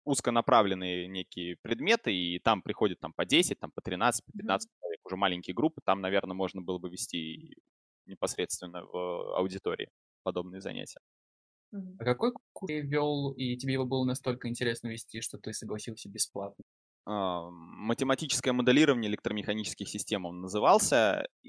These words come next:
Speaker 1: Я изначально согласился, потому что я учился в аспирантуре.
Speaker 3: Мгм.
Speaker 1: А, вообще, как это произошло? Я поступил в аспирантуру, занимался там какими-то своими делами, и молодой преподаватель, который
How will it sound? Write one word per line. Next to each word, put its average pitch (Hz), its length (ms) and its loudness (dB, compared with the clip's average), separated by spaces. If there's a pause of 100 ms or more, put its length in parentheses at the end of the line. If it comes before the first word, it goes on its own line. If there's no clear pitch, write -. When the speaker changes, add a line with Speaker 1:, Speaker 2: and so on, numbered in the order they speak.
Speaker 1:
Я 127 380 10
изначально 131 460 6
согласился, 123 580 4
потому 117 300 2
что 117 160 -2
я 113 380 10
учился 123 400 0
в 104 40 -6
аспирантуре. 110 720 2 (320)
Speaker 3:
Мгм. 131 320 -2 (220)
Speaker 1:
А, 98 280 4
вообще, 120 260 6
как - 200 4
это 107 100 -4
произошло? 98 540 2
Я 92 360 6 (440)
поступил 117 400 4
в - 20 2
аспирантуру, 151 880 6
занимался 107 440 2
там 92 120 -4
какими-то 95 400 -4
своими 104 300 -2
делами, 160 480 4
и 117 340 0
молодой 120 360 6
преподаватель, 131 580 6
который 98 720 2